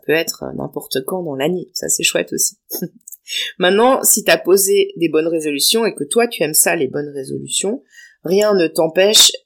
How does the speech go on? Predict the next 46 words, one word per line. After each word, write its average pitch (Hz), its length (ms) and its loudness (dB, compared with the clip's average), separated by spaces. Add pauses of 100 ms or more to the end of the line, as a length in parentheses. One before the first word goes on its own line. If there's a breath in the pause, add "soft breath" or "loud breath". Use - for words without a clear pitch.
de 165 120 0
la 147 160 4
transformer 175 840 0
en 190 160 0
objectif 160 720 -4 (440)
en 170 140 0
te 170 120 -4
posant 156 360 -4
les 156 160 -4
questions - 380 -4
smart, 170 420 -2 (220)
euh, 143 260 -6
que 160 80 -6
je 151 100 0
t'ai 147 120 -2
mentionnées 156 520 -6
juste 170 280 -4
avant. 147 260 -6 (1120)
Bon, 175 300 0 (140)
revenons 202 260 2
à 240 80 4
nos 202 80 4
moutons. 160 320 -4 (840)
Je - 60 2
vais 233 80 2
t'en 240 120 0
dire 302 180 2
un 214 140 2
peu 208 140 4
plus 302 200 2
sur - 340 0
comment 214 440 2
je 214 160 -2
fais 208 220 -2
mon 185 200 -2
bilan 170 760 -2
et 170 120 -2
ensuite 233 360 -2
te 196 80 -2
livrer 180 520 -2
mes 165 140 -6
découvertes 185 600 -4
personnelles 165 800 -2
de 170 160 -6
cette 170 300 -2
année. 143 240 -6